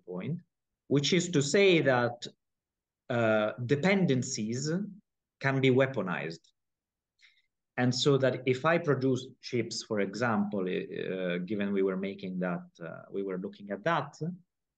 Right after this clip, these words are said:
um, and your whole economy, whatever you do, is dependent on it, I can cut you off.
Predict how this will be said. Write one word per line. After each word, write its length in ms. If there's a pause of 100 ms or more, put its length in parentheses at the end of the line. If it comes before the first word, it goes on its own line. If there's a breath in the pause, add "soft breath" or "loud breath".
(300)
um, 680 (120)
and 160 (100)
your 200
whole 240
economy, 420
whatever 420
you 200
do, 340 (260)
is 260
dependent 580
on 160
it, 240 (880)
I 160
can 280
cut 360
you 120
off. 280